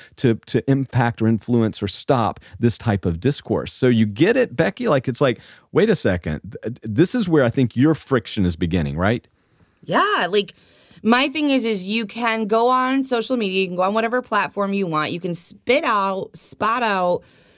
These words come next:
Speaker 2: whatever you want, and nobody can do anything about it. But when you defend yourself, when you defend your team, when you bent over backwards for that B word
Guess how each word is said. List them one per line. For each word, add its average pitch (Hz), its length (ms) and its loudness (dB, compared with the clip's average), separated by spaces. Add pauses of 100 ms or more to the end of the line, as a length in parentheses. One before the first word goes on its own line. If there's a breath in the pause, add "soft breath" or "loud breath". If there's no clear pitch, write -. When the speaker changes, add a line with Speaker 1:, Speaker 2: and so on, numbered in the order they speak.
(100)
Speaker 2:
whatever 247 360 6
you 254 220 0
want, 226 540 0 (500 soft breath)
and 233 140 6
nobody 262 320 4
can 240 140 0
do 254 120 2
anything 285 300 -2
about 190 280 2
it. 190 140 0
But 226 140 -2
when 233 140 2
you 226 100 0
defend 330 580 -2
yourself, 185 420 0
when 208 120 -4
you 226 100 -4
defend 311 520 -4
your 294 160 -4
team, 196 500 -4 (280 loud breath)
when 262 180 8
you 381 240 2
bent 247 360 2
over 214 280 2
backwards - 680 0
for 220 120 0
that 175 460 0
B 180 220 -2
word 320 460 -2